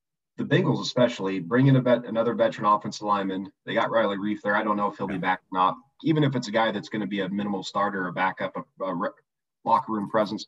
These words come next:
Speaker 1: type of guy. And then you gotta draft two or three guys in the draft, and you got all the weapons you need. You've got nice pieces on defense. Defense
Speaker 2: Yeah.
Speaker 1: showed up. They proved it.
Speaker 2: Well,
Speaker 1: It's
Speaker 2: and they talked about how in the last two years, seven of the eleven starters are new.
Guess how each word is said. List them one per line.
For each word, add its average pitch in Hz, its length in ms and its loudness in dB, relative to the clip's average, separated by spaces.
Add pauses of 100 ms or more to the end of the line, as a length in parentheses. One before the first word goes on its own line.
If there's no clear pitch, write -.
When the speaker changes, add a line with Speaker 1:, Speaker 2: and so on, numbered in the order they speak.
Speaker 1:
type 104 140 -2
of 90 60 -8
guy. 101 280 2 (760)
And 104 120 -2
then 104 80 0
you 117 80 2
gotta 131 200 4
draft 101 260 -2
two 113 140 -4
or 101 40 -4
three 98 180 -8
guys 92 340 -4
in 90 60 -6
the 85 60 -6
draft, 90 480 -6 (300)
and - 380 -4 (1000)
you 107 80 -4
got 123 140 2
all 135 100 6
the 120 60 0
weapons 120 360 0
you 110 60 -4
need. 123 180 6
You've 226 100 -2
got - 200 0
nice - 200 0
pieces - 300 2
on 180 140 -4
defense. - 540 -10 (180)
Defense 123 240 0
Speaker 2:
Yeah. - 60 -4
Speaker 1:
showed - 340 -10
up. - 200 -6
They 101 100 -4
proved 117 300 -6
it. 85 120 -2 (320)
Speaker 2:
Well, 127 140 4
Speaker 1:
It's 123 100 -2
Speaker 2:
and 127 100 4
they 147 80 6
talked 143 340 2
about 113 280 2
how 110 300 2
in 104 100 -2
the 107 80 0
last 113 300 0
two 113 100 -6
years, 113 480 0
seven 110 340 -2
of 104 100 -6
the 104 80 -6
eleven 104 340 -4
starters 104 640 -4 (300)
are 85 100 -10
new. 104 400 0